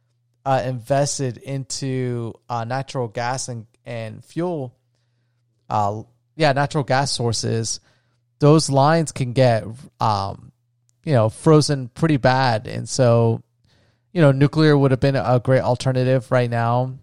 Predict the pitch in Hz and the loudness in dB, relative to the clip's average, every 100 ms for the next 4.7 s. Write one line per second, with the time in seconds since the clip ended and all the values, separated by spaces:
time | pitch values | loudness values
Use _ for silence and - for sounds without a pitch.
0 | _ - 123 123 120 117 113 117 - - | _ -4 0 0 0 -2 -4 -8 -12 -14
1 | _ _ _ - 62 62 62 57 55 - | _ _ _ -4 -2 0 -2 -6 -10 -16
2 | _ _ 139 120 123 123 - 147 123 131 | _ _ -2 0 0 -2 -4 -6 -6 -4
3 | 120 123 123 120 117 123 - 135 120 117 | -4 -4 -4 -2 -2 -4 -8 -8 -6 -6
4 | 120 - 104 113 113 107 - | -6 -8 -12 -8 -6 -6 -8